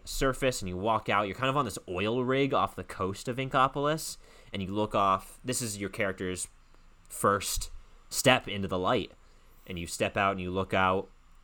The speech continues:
and you see this fleet of helicopters coming in. Uh,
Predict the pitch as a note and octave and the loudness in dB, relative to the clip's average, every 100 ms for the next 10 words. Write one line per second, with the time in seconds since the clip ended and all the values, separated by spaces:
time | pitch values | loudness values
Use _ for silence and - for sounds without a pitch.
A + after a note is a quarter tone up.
0 | - - - - - - - - - G2 | -20 -20 -20 -20 -20 -20 -20 -18 -8 -6
1 | F#2+ - B2+ A#2+ G2+ - - - B2+ C3+ | -4 -4 -2 -2 -4 -8 -10 -12 -4 4
2 | D#3+ A2+ - - G#2 A#2+ A2 G2+ G#2 E2 | 4 4 -4 -8 -6 0 0 0 0 -2
3 | - E2 - - F#2 E2 D#2+ D2 E2+ - | -4 -10 -10 -6 -6 -6 -8 -10 -14 -16
4 | - - - - G2 F2 E2 | -20 -20 -20 -12 -4 -2 -2